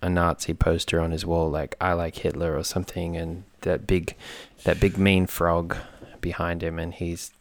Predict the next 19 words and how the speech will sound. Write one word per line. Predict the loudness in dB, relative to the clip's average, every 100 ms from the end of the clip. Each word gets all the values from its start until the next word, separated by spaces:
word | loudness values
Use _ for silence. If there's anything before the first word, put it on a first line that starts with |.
| -4
typing | -2 -2 -4
away | -2 0 0 -2 -2
on, | -2 0 -4 -8 -14 -14 -14 -14 -16 -18 -4
let's | 2 2 2
say, | 4 6 6 4 4 2 2 2 0 0 0 0
a | 0
YouTube | 0 0 0 0
video. | 0 2 2 2
Let's | 0 0
say | 2 2 2
it's | 0 -4 -4 -6 -6 _
of | -8 -8
just | -10 -10 -6
a |
dad | 0 2 4 0
in | -4
an | -6
R | -4 -2 0
V, | 0 2 0 -2